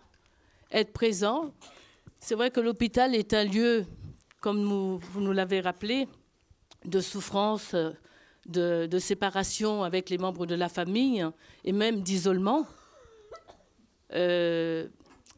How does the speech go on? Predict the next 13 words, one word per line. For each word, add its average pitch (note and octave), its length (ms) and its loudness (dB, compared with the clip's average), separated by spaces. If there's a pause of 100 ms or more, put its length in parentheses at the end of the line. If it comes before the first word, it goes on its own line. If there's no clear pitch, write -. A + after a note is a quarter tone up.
(180)
le F#3 160 2
doyen G3 320 2
nous G3 220 0
a F#3+ 100 2
parlé G3 360 -2
de, F3 560 0 (220)
d'abandonner. F#3+ 920 2 (160)
Souvent, G#3+ 220 0
les G#3+ 200 2
personnes G3 400 -2
se G3+ 120 -4
sentent F#3+ 340 -4
abandonnées, G3+ 720 2